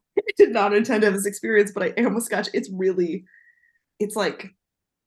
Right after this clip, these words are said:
I, I don't even know. It's very harsh,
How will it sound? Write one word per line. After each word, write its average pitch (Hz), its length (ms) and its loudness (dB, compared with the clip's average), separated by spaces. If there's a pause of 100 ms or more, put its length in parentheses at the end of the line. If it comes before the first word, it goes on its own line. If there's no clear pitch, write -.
(840)
I, 196 380 -4
I 196 180 2
don't 202 200 6
even 180 300 2
know. 160 520 -6
It's 185 160 0
very 214 600 0 (320)
harsh, - 680 -6